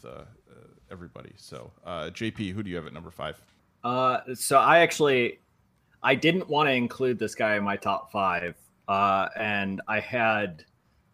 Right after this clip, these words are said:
Speaker 2: uh, Josh Hader in my top five that we had to remove because he's no longer eligible to be on prospect lists.
Speaker 1: And I think it was, it was literally today that Hader,
Speaker 2: Yeah.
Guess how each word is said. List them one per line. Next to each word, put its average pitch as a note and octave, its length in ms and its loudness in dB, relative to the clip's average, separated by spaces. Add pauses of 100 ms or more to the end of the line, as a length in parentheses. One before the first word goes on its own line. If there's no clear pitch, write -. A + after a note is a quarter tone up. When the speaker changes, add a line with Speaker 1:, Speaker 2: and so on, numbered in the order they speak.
Speaker 2:
uh, G#2 220 -2
Josh B2 340 4
Hader C3 340 4
in A2 80 0
my G#2 120 0
top - 280 -2
five A2 280 2
that G2 100 -2
we A2+ 100 -4
had A2+ 260 2
to G2+ 180 -4
remove A2+ 640 0
because A2+ 360 -4
he's A2+ 240 -6
no A2+ 220 2
longer A2 440 0
eligible A2+ 480 -2
to G2 100 -16
be G#2 120 -6
on F#2 140 -8
prospect A2 680 -2
lists. - 440 -18
Speaker 1:
And F#2+ 80 -6
I G2 60 -2
think B2 160 -8
it C3+ 40 -2
was, A2 200 -8 (120)
it C3 80 -4
was A#2+ 220 0
literally B2 480 0
today A2+ 480 -2 (280)
that C3 200 -4
Hader, C3 180 -6
Speaker 2:
Yeah. A#2+ 220 2